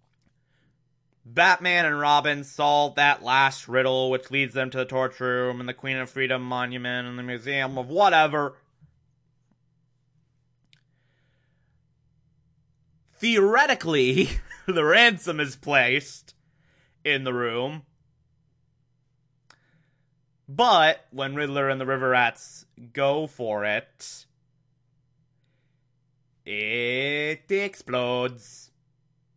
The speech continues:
It explodes in a Riddler-esque manner, like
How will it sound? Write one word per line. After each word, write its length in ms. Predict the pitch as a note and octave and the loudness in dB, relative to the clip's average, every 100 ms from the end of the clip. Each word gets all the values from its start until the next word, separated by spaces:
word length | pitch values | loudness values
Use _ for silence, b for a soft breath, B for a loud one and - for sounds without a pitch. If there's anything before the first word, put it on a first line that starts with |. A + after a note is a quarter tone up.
| _ _ _ _ _ _ _ - | _ _ _ _ _ _ _ -12
It 280 | A2+ A2 | -12 -8
explodes 1040 | B2 A#2 - - D#3 E3 D#3+ D#3+ D#3+ D#3+ C3 | -10 -10 -16 -14 -2 0 2 2 0 -2 -4
in 100 | B2+ | -4
a 220 | A#2 A2+ | -4 -4
Riddler-esque 1080 | A#2+ F3 D3 D#3 D3+ D3 A#2 B2+ - - _ | 2 2 2 0 0 0 0 -2 -4 -20 _
manner, 720 | A#2+ B2 A#2 A2+ A#2 A2+ A2+ A2+ | -8 -2 -2 -2 -4 -4 -4 -4
like 200 | A2+ | -6